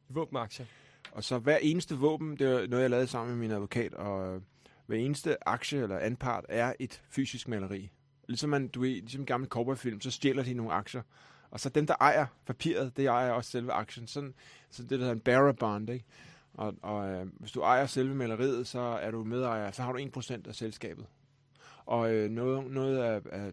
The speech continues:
Speaker 2: af, af, af maleriernes værdi er, jeg tror, det er femten tusind af hvert billede, er blevet smidt ind på den her konto, som bare står og cykler og køber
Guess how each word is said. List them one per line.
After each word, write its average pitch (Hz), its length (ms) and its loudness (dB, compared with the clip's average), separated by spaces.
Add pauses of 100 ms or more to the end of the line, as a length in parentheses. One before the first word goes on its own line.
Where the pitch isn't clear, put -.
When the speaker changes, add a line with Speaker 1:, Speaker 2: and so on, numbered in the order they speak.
Speaker 2:
af, 92 120 -10 (340)
af, 92 140 -8 (180)
af 98 60 -14
maleriernes 107 560 -6
værdi 131 280 -4
er, 104 100 -4 (800)
jeg - 80 -18
tror, - 160 -10
det 104 100 -6
er - 200 -12 (140)
femten - 320 -10
tusind 104 380 -10
af 98 60 -8
hvert 95 220 -8 (220)
billede, 104 280 -8 (400)
er 101 80 -14
blevet 107 200 -10
smidt - 220 -10
ind 104 120 -4
på 107 80 -10
den 98 140 -8
her 98 80 -8
konto, 101 400 -10
som 101 240 -6
bare 101 180 0
står 95 220 -4
og 104 80 -6
cykler 110 320 -6
og 101 200 -10
køber 101 300 -6